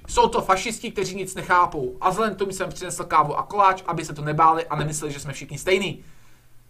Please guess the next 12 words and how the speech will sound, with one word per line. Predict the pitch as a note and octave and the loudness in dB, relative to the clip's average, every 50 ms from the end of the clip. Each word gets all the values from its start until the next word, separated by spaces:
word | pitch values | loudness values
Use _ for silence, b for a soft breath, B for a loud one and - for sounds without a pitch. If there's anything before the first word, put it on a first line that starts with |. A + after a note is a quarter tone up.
| - _ | -10 _
To | - G3 G#3+ A#3 | 2 4 4 6
je | A#3+ B3 B3 B3 - | 6 2 0 -2 -2
ale | - D#3 E3 D#3 D3+ | -2 0 0 0 0
totální | D3+ - - - - - - G3+ E3+ D#3 C#3+ C#3+ C#3 C#3+ C#3+ | -2 -2 -2 -4 -2 -2 -2 -2 0 0 -2 -2 -6 -6 -6
zmrt, | B2 - D3+ D3 F#3+ A3 G#3+ - - - - - | -6 -4 -2 2 4 4 4 2 -4 -10 -8 -8
ty | D3 C3+ | -6 -4
vole. | B2+ B2+ B2 A2+ A#2+ - - - - - - - - - - - - - - - - - - - | -2 -4 -4 -4 -8 -10 -16 -18 -18 -20 -20 -20 -20 -20 -20 -20 -20 -20 -20 -20 -20 -18 -12 -6
Němci | C#3 E3 F3+ D3+ - F#3+ | -4 -2 -2 -2 -2 -4
se | - E3+ | -2 -2
vzájemně | D3+ C#3 - C#3+ D3 D3 C#3+ C#3 C#3 C3+ C3+ C3 - - | -2 2 2 4 4 4 2 0 -4 -8 -8 -10 -10 -8
u-, | C#3 D3 D3+ - | -6 -6 -6 -2
udávají. | F3 D3+ F3+ E3+ D#3+ D#3 D#3 D3+ D3 C#3+ C3 C3 B2 - | 4 6 8 8 10 8 8 8 6 2 2 0 -4 -8